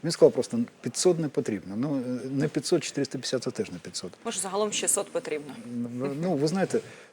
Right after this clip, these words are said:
Speaker 1: справа в тому, що, е, е, ми ж чули від президента Зеленського нещодавно про те, що в нас є навіть плани робити якісь, е, більш-менш серйозні контрнаступальні дії восени цього року,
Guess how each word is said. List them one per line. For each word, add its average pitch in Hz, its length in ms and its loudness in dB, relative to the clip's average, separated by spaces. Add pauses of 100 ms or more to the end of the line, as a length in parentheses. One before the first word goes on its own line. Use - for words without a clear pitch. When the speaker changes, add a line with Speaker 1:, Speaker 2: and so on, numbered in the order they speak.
(140)
Speaker 1:
справа 151 300 8
в 139 60 2
тому, 160 260 4
що, 135 440 8
е, 123 280 6 (360)
е, 131 40 0 (420)
ми 151 140 4
ж 151 120 2
чули 135 420 6
від 107 160 0
президента 131 480 2
Зеленського 151 460 4
нещодавно 127 500 2
про - 140 -4
те, 151 200 2
що 120 240 0 (480)
в 113 60 0
нас 135 240 6
є 123 120 8
навіть 123 280 6
плани 131 420 8
робити 117 320 2
якісь, 117 460 0
е, - 40 -10 (240)
більш-менш 123 460 0
серйозні 127 280 4
контрнаступальні 123 720 2
дії 120 240 6
восени 120 380 2
цього 123 260 2
року, 156 320 2